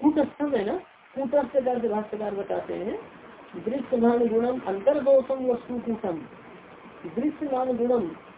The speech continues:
कि ऊपर से दिखाई देने वाले गुणों से युक्त है, ऊपर से दिखाई देने वाले गुणों से युक्त तथा अंदर आंतरिक दोषों से युक्त वस्तु कूट कही जाती है। कूटम के बाद पूर्ण विराम।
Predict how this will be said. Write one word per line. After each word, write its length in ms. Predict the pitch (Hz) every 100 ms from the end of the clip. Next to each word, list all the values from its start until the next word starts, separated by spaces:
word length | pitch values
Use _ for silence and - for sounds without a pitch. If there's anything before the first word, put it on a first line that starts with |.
| - -
कि 160 | 226 -
ऊपर 420 | 240 240 285 294
से 160 | 254 277
दिखाई 340 | 254 226 220
देने 340 | 247 247 240 240
वाले 420 | 233 226 262 277 - - - - 208
गुणों 280 | 208 233
से 140 | 214 208
युक्त 320 | 370 - -
है, 80 | - - - - - - -
ऊपर 340 | 202 202 247 233
से 100 | 240
दिखाई 360 | 233 196 202
देने 260 | 226 214 226
वाले 300 | 220 208 214
गुणों 280 | 196 202 190
से 160 | - 330 - 180 165
युक्त 280 | 240 - 254 320 202 - - - - - -
तथा 400 | 233 233 254 269 285 220
अंदर 540 | 233 277 370 311 - -
आंतरिक 460 | 240 262 330 392
दोषों 320 | 285 254 269 247
से 140 | 240
युक्त 240 | 220 247
वस्तु 340 | 240 214 - 269 -
कूट 200 | 269 233
कही 220 | 214 190
जाती 360 | 175 156 175 165
है। 120 | 160
कूटम 380 | - 220 240 240
के 60 |
बाद 180 | 233 220
पूर्ण 160 | 202 185
विराम। 260 | 151 -